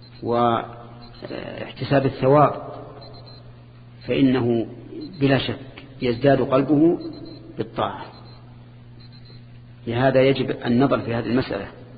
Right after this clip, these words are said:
من الذين قالوا لا يزيد ولا ينقص؟ طائفتان من الناس، بل ثلاث طوائف. المرجئة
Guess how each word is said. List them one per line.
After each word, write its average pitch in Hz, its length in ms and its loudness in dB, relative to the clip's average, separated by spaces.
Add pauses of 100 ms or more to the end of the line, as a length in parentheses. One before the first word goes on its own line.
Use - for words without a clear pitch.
(1700)
من 165 240 6
الذين 175 340 6
قالوا 151 360 4
لا 139 160 6
يزيد 135 220 -2
ولا 123 140 2
ينقص؟ 123 360 -4 (1500)
طائفتان 151 640 2
من 120 100 0
الناس، 110 380 -8 (1000)
بل 135 120 2
ثلاث 160 300 -2
طوائف. 113 300 -4 (1300)
المرجئة 165 640 4